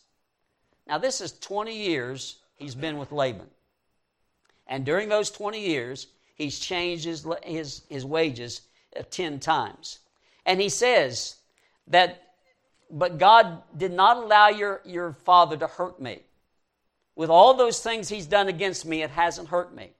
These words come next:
But then he began to tell some de-, details. He said, "Talking about changing my wages."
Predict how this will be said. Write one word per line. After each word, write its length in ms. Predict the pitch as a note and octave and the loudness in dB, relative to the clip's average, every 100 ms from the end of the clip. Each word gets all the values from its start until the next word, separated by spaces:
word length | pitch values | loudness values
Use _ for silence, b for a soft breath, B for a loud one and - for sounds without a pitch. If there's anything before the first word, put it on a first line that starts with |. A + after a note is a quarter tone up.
| _ _ _ _ _ _ _ _ | _ _ _ _ _ _ _ _
But 180 | E3 | -2
then 140 | F#3 C4 | 0 0
he 80 | C4 | -2
began 360 | G#3 G#3 G3+ | -2 -2 -2
to 80 | E3+ | -6
tell 240 | - F#3+ | 0 0
some 240 | E3+ D#3+ D#3 | 0 -6 -6
de-, 140 | E3+ - | -6 -6
details. 680 | D#3 E3 - A#2+ - - - _ _ _ _ | -12 -10 -8 -8 -10 -16 -20 _ _ _ _
He 80 | F3 | -10
said, 500 | F#3+ A3+ - - - | -2 -2 -4 -12 -4
"Talking 360 | - C4+ C#4 A#3 | 0 2 0 -2
about 420 | G3 F#3 - - | 4 4 4 -4
changing 420 | - G3 F#3 E3 | -6 -4 -6 -4
my 160 | D#3 D#3 | 0 0
wages." 600 | D3 C#3 F#2 - - | 0 -4 -6 -16 -20